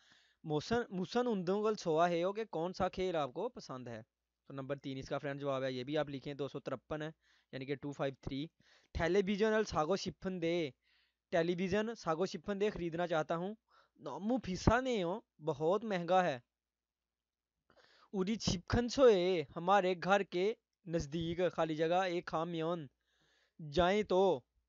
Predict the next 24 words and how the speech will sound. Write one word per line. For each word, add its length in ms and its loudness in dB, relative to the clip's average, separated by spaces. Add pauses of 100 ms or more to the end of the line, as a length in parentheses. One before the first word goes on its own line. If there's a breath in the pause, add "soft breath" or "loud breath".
(120)
चुंगो 360 4
टेलीविजन 580 2
अल 260 2 (240)
सागे 460 -4
साल 200 4
सु 120 -6
हिस्सो 280 0
यो। 240 2 (680)
चुंगो 300 4
कहते 220 4
हैं 140 0
पुराने 400 2
को, 200 2
सेकंड 420 -4
हैंड, 220 -2
टेलीविजन 800 -2
अल, 260 -2 (600)
टेलीविजन 680 0
सागे 720 0 (100)
सस्ता 500 0
साल 260 -2
सु 120 -10
हिस्सो 260 -4
यो, 180 -2